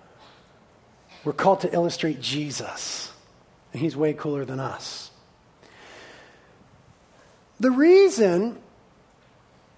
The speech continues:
that our primary strategy does seem to be to invite people to church is cool.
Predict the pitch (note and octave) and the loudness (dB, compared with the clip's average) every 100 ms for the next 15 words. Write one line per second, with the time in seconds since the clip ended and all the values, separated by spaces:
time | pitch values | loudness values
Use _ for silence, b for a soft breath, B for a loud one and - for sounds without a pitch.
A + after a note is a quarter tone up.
0 | _ _ _ - A3 A#3 A3+ B3+ C4+ B3+ | _ _ _ 4 8 8 6 6 6 4
1 | A3+ A#3+ A#3 F3+ F#3+ F3+ C4 D4+ - A#3 | 4 6 4 4 2 6 6 6 2 2
2 | G#3 F3+ G3+ G3 F#3+ F3 G3 G3 G3 G3+ | 2 2 4 4 4 6 4 4 -2 -2
3 | F3+ D#3 - C4+ G3 F3 - - - - | -2 -2 2 6 6 4 -4 -8 -10 -20
4 | _ _ _ _ - G#3 F#3+ - B3+ E3+ | _ _ _ _ -2 0 2 4 4 4
5 | - | 0